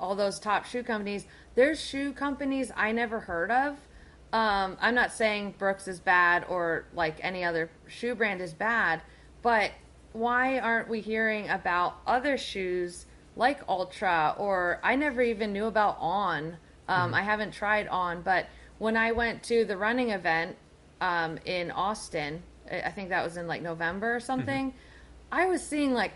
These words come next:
Speaker 1: all these brands, all these shoes I never even heard of, or saw or anything, even in, like, the running shoe stores.
Speaker 2: Yeah.
Speaker 1: Um, and I'm like, "Why is that?" Like, I wanna try all of these,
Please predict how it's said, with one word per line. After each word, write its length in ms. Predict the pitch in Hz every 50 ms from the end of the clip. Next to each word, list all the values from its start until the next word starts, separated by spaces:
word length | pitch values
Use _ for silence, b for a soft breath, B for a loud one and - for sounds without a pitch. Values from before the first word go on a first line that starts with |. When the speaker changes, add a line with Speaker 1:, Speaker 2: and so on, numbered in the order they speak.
| -
Speaker 1:
all 300 | - 214 247 262 285 311
these 300 | 294 269 302 285 269 226 -
brands, 580 | - - 196 190 180 175 170 170 175 175 170 - -
all 280 | - 190 202 214 247 254
these 220 | 233 285 269 254 226
shoes 500 | - - - 208 196 190 185 190 180 - -
I 160 | - 214 254 277
never 300 | 269 277 269 262 226 254
even 400 | 247 175 226 226 196 220 214 202
heard 340 | - - - 226 226 233 233
of, 260 | 233 226 226 226 214 - B B B B B B -
or 140 | - 208 190
saw 500 | - - - 220 208 208 208 208 202 190
or 140 | - 190 170
anything, 580 | 147 185 208 214 208 - - 196 190 180 180 123
even 300 | 190 220 208 226 214 208
in, 300 | 202 202 196 196 180 147
like, 340 | - 196 185 185 - - -
the 220 | 190 185 185 180 160
running 300 | 185 214 226 226 208 202
shoe 220 | - - 262 302
stores. 580 | 285 - - 165 135 82 71 107 - - - - B B B B B
Speaker 2:
Yeah. 120 | 147 139 139 - -
Speaker 1:
Um, 500 | 208 220 208 196 185 180 180 180 170 - - - -
and 200 | - 220 220 214 202
I'm 140 | 208 214
like, 160 | 214 214 202 - - -
"Why 200 | - - 269 285
is 300 | 269 - 254 277 285 262
that?" 300 | 240 196 185 165 139 -
Like, 160 | 196 202 -
I 100 | 196 220
wanna 220 | 233 262 269 269
try 340 | 262 - - 214 202 202 208
all 280 | 156 175 220 247 262 269
of 140 | 240 202 170
these, 400 | 170 170 160 156 160 165 -